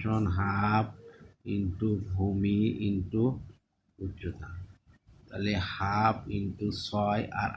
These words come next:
আট বর্গ সেন্টিমিটার। বর্গ সেন্টিমিটার দিতে হবে, কারণ ক্ষেত্রফল চাইছে, ক্ষেত্রফল থাকলে বর্গ সেন্টিমিটার। তাহলে এটা, এটা কেটে যায় তিন, তিন চব্বিশ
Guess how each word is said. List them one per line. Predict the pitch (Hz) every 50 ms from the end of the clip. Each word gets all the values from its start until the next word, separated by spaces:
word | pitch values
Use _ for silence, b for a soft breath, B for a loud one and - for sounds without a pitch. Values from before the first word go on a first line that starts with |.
| -
আট | - 90 90 92 95 92 - - - - _ _ - - - - - _ _ _ - _ 92 90 95
বর্গ | 98 98 101 104 98 98 98 92 90 92 101 104 107 110 110 110 117 117
সেন্টিমিটার। | - - - 104 104 95 92 90 95 95 95 90 92 92
বর্গ | 92 104 110 107 107 113
সেন্টিমিটার | - - 117 117 120 117 123 123 107
দিতে | 104 101 - - 110 104
হবে, | 95 98
কারণ | 95 107 104 104
ক্ষেত্রফল | 101 - 117 104 - - 117 127 104 92
চাইছে, | 95 95 90 87 - 95
ক্ষেত্রফল | 87 - - 87 - 120 120
থাকলে | - 127 120 120 131
বর্গ | 113 113 107 104 104
সেন্টিমিটার। | 98 - 95 95 95 - 87 87 - 90 90 - - - - - - _ _ B B B B - _
তাহলে | - 104 104 110
এটা, | 107 - 107 110 95 104
এটা | 107 104 104 110
কেটে | 107 - - 101 95 104
যায় | 101 107 113 110 92 -
তিন, | - 101 95 90 87
তিন | 85 104 101 101 104 92 92 - - - - -
চব্বিশ | - 113 98 92 92 95 - 87 87